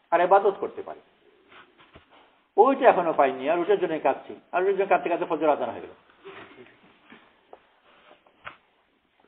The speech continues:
তো এর, এই যে ওনার অভাব বোধ, এই অভাব বোধও একটা সৌন্দর্য। আর দুনিয়াতে অভাব বোধ,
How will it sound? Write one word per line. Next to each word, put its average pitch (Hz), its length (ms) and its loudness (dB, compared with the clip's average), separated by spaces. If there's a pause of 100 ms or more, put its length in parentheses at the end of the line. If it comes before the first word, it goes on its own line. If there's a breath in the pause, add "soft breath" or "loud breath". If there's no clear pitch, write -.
তো - 60 -2
এর, 220 300 6 (380)
এই 214 140 4
যে 226 140 4
ওনার 170 260 2 (140)
অভাব 185 400 0
বোধ, - 440 -14
এই 185 100 4
অভাব 165 420 2
বোধও 226 260 2
একটা 285 180 -4
সৌন্দর্য। 127 460 -6 (1800)
আর 143 80 -2
দুনিয়াতে 180 400 -4
অভাব 160 220 4
বোধ, 170 160 -2